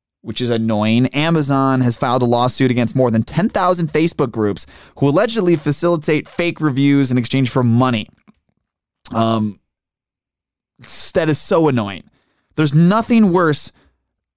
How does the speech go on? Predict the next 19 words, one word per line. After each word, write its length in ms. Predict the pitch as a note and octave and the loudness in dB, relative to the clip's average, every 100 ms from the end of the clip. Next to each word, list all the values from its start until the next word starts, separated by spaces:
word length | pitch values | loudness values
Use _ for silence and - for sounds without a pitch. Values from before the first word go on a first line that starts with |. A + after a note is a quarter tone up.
| _ - | _ -6
than 300 | C3 C#3 C#3 | 0 2 0
thinking 500 | - G3+ F#3 - E3 | -2 -4 -4 0 2
you 120 | D#3 | 2
found 360 | D3 D#3 D3+ D3 | 0 0 2 2
what 140 | C#3 | 2
you're 100 | C#3 | 2
looking 320 | C3 B2 A#2+ | 0 2 0
for 540 | G#2 A2 A2+ G#2 G2+ - - | 0 2 2 2 -2 -6 -4
when 160 | B2 | 0
you're 100 | B2+ | 0
online 360 | A#2 B2+ A2+ A2+ | 0 0 0 0
shopping. 500 | B2 G2+ F2 F2+ - | 0 -2 -2 -6 -6
You're 140 | A2 | -8
like, 160 | G#2+ A#2 | -6 -2
"Yes, 260 | A#2 G#2 - | -2 -4 -4
this 280 | C3+ C#3+ | -4 -2
is 120 | D3+ A#2 | -6 -6
the 100 | - | -6
product." 720 | - C#3 G#2+ G#2 F2+ - | -4 -2 -2 -4 -6 -12